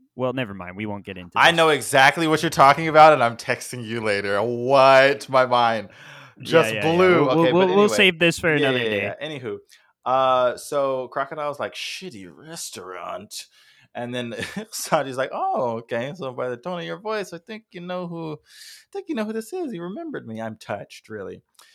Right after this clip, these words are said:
Speaker 2: So he's now coming to grasp that, oh,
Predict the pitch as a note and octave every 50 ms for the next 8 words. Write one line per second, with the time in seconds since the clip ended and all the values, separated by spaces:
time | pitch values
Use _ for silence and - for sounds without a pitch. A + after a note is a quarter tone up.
0 | _ - - - - - - - D3 C#3+ C#3 C3+ B2+ B2 A#2+ A#2 A2+ - A2 -
1 | - C3+ C3+ C3+ C3 B2 C3 C3+ B2 C3 C#3+ D3 D3 C#3+ - - D3 C#3 D3 C#3+
2 | C#3+ C3 - C3 A2 B2 A#2+ A#2+ A#2+ A#2+ A#2+ A#2 - _ - A#2 A2+ - - B2
3 | C3 A#2+ G#2 G2 G2 F#2 F2